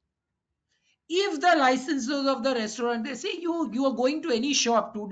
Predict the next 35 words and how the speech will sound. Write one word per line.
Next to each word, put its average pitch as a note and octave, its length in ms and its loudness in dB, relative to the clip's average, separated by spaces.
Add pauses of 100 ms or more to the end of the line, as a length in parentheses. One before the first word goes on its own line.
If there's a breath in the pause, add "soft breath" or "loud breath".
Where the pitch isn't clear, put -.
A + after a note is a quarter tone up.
today, A3 600 -2 (160 loud breath)
everybody C4+ 500 -4
keeps B3+ 320 -6
packed A3+ 320 0
food. F3+ 300 -8
You A3 100 -2
go B3 100 2
to C#4+ 80 0
your C#4+ 140 4
kirana A#3+ 420 2
wala, B3+ 220 2
he A#3 100 0
keeps B3+ 280 -6
samosas A3+ 440 0
also. D#3 400 -4 (1300)
Okay, A3 480 0
fresh C#4+ 220 4
samosas. G3 500 -2 (380)
Some D4 240 4
samosas C#4 480 2
have C#4 120 4
a C4 80 2
shelf B3+ 280 0
life B3 240 4
of A3+ 280 0
eight C4 300 0
days, C#4 260 4
some A3+ 200 2
samosas A3+ 480 0
have G3+ 160 -2
shelf A3 240 -4
life G#3 200 0
of A3 220 -4
two F4 280 4
days. G#3 360 2